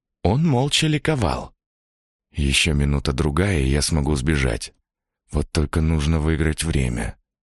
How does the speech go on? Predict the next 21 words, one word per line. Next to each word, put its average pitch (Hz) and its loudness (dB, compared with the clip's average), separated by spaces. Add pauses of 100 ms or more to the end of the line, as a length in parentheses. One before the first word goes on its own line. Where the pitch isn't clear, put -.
(960)
Пока 110 4
Лотос 110 2
снимала 107 2
весь 98 2
свой 95 2
наряд 98 2
и 92 2
наряжалась 92 2
в - -4
фартук - 0
на 90 2
голое 87 2
тело, 104 0
Степан 156 0
старательно 139 2
пытался 127 0
выдумать 117 2
вопросы, 135 2
которые 104 2
оттянут 110 0
время 87 0